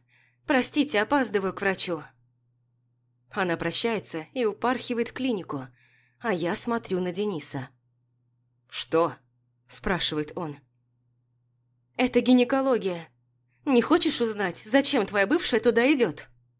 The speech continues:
«Потому что беременна», – отвечает Денис и пытается взять меня за руку, но я свое отдергиваю. «И ты так спокойно говоришь об этом?» Обалдеваю я. «Ты, блин, бык-осеменитель!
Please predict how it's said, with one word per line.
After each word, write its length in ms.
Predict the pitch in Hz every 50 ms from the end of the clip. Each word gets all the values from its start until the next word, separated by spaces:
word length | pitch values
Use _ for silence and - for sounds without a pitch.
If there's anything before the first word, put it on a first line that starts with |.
| _ _ _ _ _ _ _ _ _ _ _ _ _
«Потому 360 | - - - - 165 160 170 -
что 180 | - - 190
беременна», – 640 | 175 160 170 147 156 175 214 214 208 202 196 185 - _ _ _ _ _ _ _ _ _ _ _ _ _ _ _ -
отвечает 580 | 214 196 - 202 190 - - 185 165 156 147
Денис 460 | 147 170 165 165 208 240 226 - - - - - - -
и 80 | - 262
пытается 500 | - 247 247 277 277 269 262 269 - 240
взять 300 | 233 240 240 254 254 -
меня 240 | 220 202 196 196 196
за 180 | 196 269 269
руку, 320 | 220 170 - - 139 127 127 - _ _ _
но 120 | - 269 240
я 220 | 202 175 202 240
свое 380 | 240 - 226 226 214 170 175 180
отдергиваю. 720 | 196 196 247 302 262 202 165 180 151 143 135 131 139 - _ _ _ _ _ _ _ _ _ _ _ _ _ _ _ _ _ _ _ _ _ _ -
«И 100 | 285 294
ты 120 | 302 349
так 160 | 349 269 -
спокойно 580 | - - - 277 240 - - 269 320 311 277 240
говоришь 480 | 208 220 214 220 214 262 381 392 -
об 140 | 453 392 285
этом?» 340 | 294 247 294 202 175 147 131 - _ _ _ _ _ _ _ _ _ _ _ _ -
Обалдеваю 720 | - 214 175 185 190 190 190 233 254 262 285 240 180 170
я. 220 | 156 160 143 131 - _ _ _ _ _ _ _ _ _ _ _ _ -
«Ты, 200 | - - 370 370
блин, 460 | 240 202 285 302 196 233 214 190 185
бык-осеменитель! 1080 | 180 285 349 330 - 208 - - 240 247 247 262 311 370 370 - - 226 190 147 -